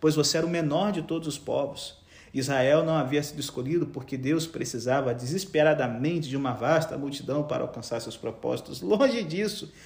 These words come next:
havia uma variedade de nações numericamente muito mais fortes no mundo antigo. A população de Israel foi minuciosa, é, é, assim, foi, desculpa, foi de, é, é, minúscula,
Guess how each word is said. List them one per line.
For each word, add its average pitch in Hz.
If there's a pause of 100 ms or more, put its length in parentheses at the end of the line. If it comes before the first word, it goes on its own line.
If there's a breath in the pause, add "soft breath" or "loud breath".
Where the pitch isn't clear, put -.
(200 loud breath)
havia 131
uma 180
variedade 160
de 156
nações 156
numericamente 165
muito 208
mais 143
fortes 147
no 131
mundo 123
antigo. 147 (880 soft breath)
A 127
população 135
de 170
Israel 143
foi 156
minuciosa, 156 (260 loud breath)
é, 135
é, 139
assim, 170
foi, 185 (120)
desculpa, 160
foi 175 (200)
de, 165 (160)
é, 165
é, 165
minúscula, 185